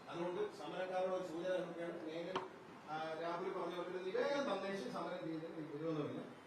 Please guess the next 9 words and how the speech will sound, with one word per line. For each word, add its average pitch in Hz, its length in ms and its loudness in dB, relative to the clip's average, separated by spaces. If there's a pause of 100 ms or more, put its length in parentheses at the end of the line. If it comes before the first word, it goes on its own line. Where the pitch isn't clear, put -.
സമരം 190 420 0
ഒരു 180 100 0
സന്തോഷം 160 500 0
തന്നെ. 123 120 -6 (180)
എനിക്ക് 170 220 -2
അവരെ 185 160 2
കണ്ടപ്പോൾ - 280 -2
ഇഷ്ടമാണ് 165 380 0
തോന്നിയത്. 147 340 -2